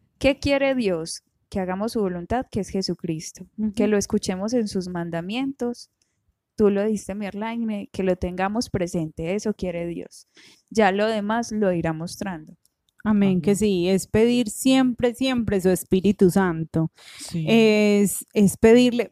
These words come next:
Speaker 2: porque si usted no, pues si tiene tanto miedo a equivocarse o si necesita tomar esas buenas decisiones, si necesita discernir entre esas cosas, qué mejor que sea el mismo Señor el que nos diga qué hacer, ¿cierto? Él que es el que sabe cómo tomar esas decisiones.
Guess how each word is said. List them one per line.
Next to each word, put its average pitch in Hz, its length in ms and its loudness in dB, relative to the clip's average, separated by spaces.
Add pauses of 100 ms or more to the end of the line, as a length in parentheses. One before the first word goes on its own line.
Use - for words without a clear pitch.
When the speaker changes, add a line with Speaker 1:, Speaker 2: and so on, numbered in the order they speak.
Speaker 2:
porque 220 320 0
si 208 120 -4
usted 196 280 2
no, 247 400 -2
pues 202 160 -2
si 185 100 0
tiene 185 260 2
tanto 254 280 6
miedo 254 220 8
a 247 40 4
equivocarse 185 680 2
o 175 60 0
si 190 160 0
necesita 185 600 2
tomar 196 320 2
esas 202 260 6
buenas 214 300 -2
decisiones, 185 600 0
si 190 120 0
necesita 180 460 -4
discernir 175 460 -2
entre 202 280 2
esas 185 240 -2
cosas, 233 340 4 (360)
qué 208 160 4
mejor 202 320 2
que 208 180 2
sea 196 220 4
el 202 80 2
mismo 208 300 2
Señor 170 320 0
el 170 120 -4
que 202 120 -2
nos 165 200 -4
diga 160 440 -4
qué 208 120 0
hacer, 196 480 2
¿cierto? 202 540 0
Él 190 340 -2
que 214 300 0
es 240 80 -2
el 202 160 -2
que 180 140 -2
sabe 156 320 0
cómo 185 260 2
tomar 165 280 0
esas 170 200 0
decisiones. 170 640 -2